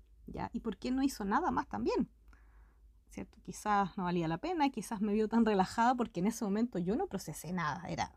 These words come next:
"Ándate". <laughs> El mensaje era, "Huye". Nada más que eso. <laughs> Me da mucha risa porque acabas de sentir ese sonido como de un auto rápido. <laughs> Bueno, esto es lo que sucede, ¿ya? Todo se manifiesta,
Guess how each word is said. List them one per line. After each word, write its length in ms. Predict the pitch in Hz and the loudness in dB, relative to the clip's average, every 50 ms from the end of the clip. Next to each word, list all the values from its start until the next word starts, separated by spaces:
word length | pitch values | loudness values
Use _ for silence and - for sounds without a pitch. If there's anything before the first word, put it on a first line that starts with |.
| - - - - - _ _ - | -20 -20 -20 -20 -20 _ _ 0
"Ándate". 380 | 240 233 185 - - - - - | 0 2 2 0 -4 -8 -10 -10
<laughs> 180 | - - - - | -10 -8 6 10
El 120 | 240 226 | 10 10
mensaje 420 | 196 196 185 185 - 262 254 - 277 | 10 8 2 2 0 -6 -4 -2 -2
era, 160 | 277 269 - - | -2 -2 -2 0
"Huye". 340 | 247 214 190 - 160 143 - - - - - - - - - - - - - | 0 0 2 2 2 0 0 -6 -20 -20 -20 -20 -20 -20 -20 -20 -20 -6 4
Nada 260 | 220 254 285 277 220 | 8 8 8 8 8
más 160 | 185 185 185 | 4 2 2
que 160 | - - 139 | 0 -6 -6
eso. 240 | - - - - 175 - - - - - - - - _ _ _ _ - - _ _ _ _ _ _ _ | -6 -6 -8 -12 -12 -14 -14 -20 -20 -20 -20 -20 -20 _ _ _ _ -20 -20 _ _ _ _ _ _ _
<laughs> 260 | - - _ - 190 - _ - - - - - - - - | -20 -20 _ -14 -14 -14 _ -20 -20 -20 -20 -20 -20 -8 -2
Me 140 | 254 254 254 | 0 2 4
da 100 | 254 247 | 6 6
mucha 300 | 240 269 - - 262 226 | 6 4 4 2 0 2
risa 300 | 247 254 - - 294 254 | 2 0 0 -2 -4 0
porque 340 | 233 233 240 247 - - | 0 0 -2 -2 -2 -4
acabas 300 | 202 190 - 214 233 247 | -4 -2 2 2 4 6
de 80 | 254 262 | 4 4
sentir 420 | 254 - 208 208 - - 220 220 | 4 2 -4 -4 -4 -4 -2 -2
ese 240 | 240 233 - - 220 | -2 -2 -2 -6 -12
sonido 400 | - - 202 190 190 196 214 214 | -10 -6 -4 -2 0 0 0 -2
como 200 | - 208 196 190 | -2 0 0 2
de 60 | 185 | 2
un 80 | 180 175 | 4 4
auto 280 | 175 196 208 - 202 - | 2 2 2 0 -2 2
rápido. 480 | 170 175 175 - 202 208 233 285 339 _ | 2 2 2 2 0 -2 -2 -2 -4 _
<laughs> 500 | - - - - - - - - - _ _ _ _ _ _ _ - - - - - - - - - | -14 -14 -6 -6 -6 -4 -4 -10 -10 _ _ _ _ _ _ _ -20 -20 -18 -16 -16 -16 -18 -8 -2
Bueno, 300 | 185 165 135 113 143 - _ _ _ _ _ _ _ _ _ - | -2 0 0 -2 -4 -8 _ _ _ _ _ _ _ _ _ -6
esto 240 | 240 226 - - 226 | -6 -6 -4 -4 -2
es 60 | 220 | -2
lo 80 | 202 | 0
que 80 | 170 185 | -2 -2
sucede, 460 | - 185 175 - - 143 151 143 143 | -4 -4 -8 -8 -8 -8 -8 -6 -6
¿ya? 220 | 147 151 180 247 285 269 - | -2 -2 -2 -2 -2 -4 -2
Todo 200 | 202 208 214 196 | 0 0 0 0
se 120 | - 190 | -2 -2
manifiesta, 920 | 185 175 175 175 - - - 175 170 - _ - 190 180 180 196 220 277 | 0 0 0 -2 -2 -4 -4 -4 -4 -4 _ 0 4 4 6 4 4 0